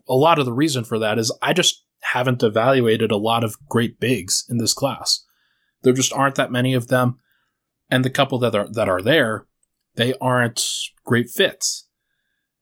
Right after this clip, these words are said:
And so you think about what Denver is dealing with on their roster right now. Okay, maybe you need a backup center. Maybe you need somebody like that for, uh, helping to rest Nikola Jokic.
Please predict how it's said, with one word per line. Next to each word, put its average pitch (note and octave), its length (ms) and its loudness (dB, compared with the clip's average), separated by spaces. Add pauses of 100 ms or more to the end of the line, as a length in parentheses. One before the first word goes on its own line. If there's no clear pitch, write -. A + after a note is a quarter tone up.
(260)
And B2 140 -2
so - 100 2
you C#3 140 4
think E3 240 0
about C#3 320 2
what A#2+ 260 0
Denver A#2+ 340 0
is G#2 160 0
dealing B2 320 4
with A2 220 2
on G#2+ 140 0
their G2 120 -2
roster B2 420 2
right G2+ 180 0
now. G#2 220 -2
Okay, G#2+ 360 -2 (380)
maybe D#3 280 2
you D#3 120 4
need C#3+ 160 4
a C3+ 40 2
backup B2 460 -2
center. F2 460 -2
Maybe D3+ 180 2
you D3+ 80 2
need C#3+ 160 2
somebody B2+ 380 0
like A#2 240 0
that G#2+ 260 -2
for, G#2 580 -4 (440)
uh, G#2 240 -2
helping B2+ 400 -2
to A#2+ 100 -4
rest G#2+ 300 -2
Nikola G#2 320 -4
Jokic. F#2+ 460 -4